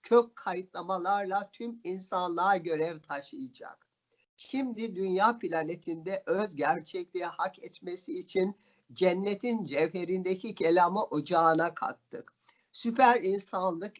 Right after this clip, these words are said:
ilmindeki kelam ocağına indi ve dün ölü olan yaşam bugün yenilendi. İşte türevler tohumlandı ve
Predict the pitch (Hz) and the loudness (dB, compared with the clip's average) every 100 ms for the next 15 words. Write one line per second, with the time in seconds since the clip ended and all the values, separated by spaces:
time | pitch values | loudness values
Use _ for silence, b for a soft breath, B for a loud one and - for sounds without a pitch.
0 | - 165 170 175 160 160 - 185 - 151 | -6 -4 -4 -8 -8 -10 -8 -8 -2 2
1 | 175 190 - 151 175 175 170 185 185 165 | 2 0 -4 -2 2 2 2 -2 -2 -4
2 | 180 190 180 175 185 b b - 170 220 | -4 -4 -2 -4 -4 b b -6 -2 -2
3 | 196 190 _ 165 175 196 - 165 170 170 | -2 -6 _ 0 2 0 0 0 2 0
4 | 156 160 160 180 180 196 156 143 156 165 | 0 -2 -4 -4 -4 -4 -8 -8 -6 -6
5 | 175 143 147 156 147 143 143 143 120 - | -6 -6 -2 -2 0 0 0 -4 -8 -8
6 | - _ B B 175 185 - 175 160 - | -10 _ B B -2 -2 -2 0 0 -4
7 | 160 156 170 156 190 190 - 139 165 160 | 0 2 2 2 2 0 -2 -6 -4 -4
8 | 156 160 156 175 170 135 339 233 | 0 0 0 -4 -4 -2 -2 -4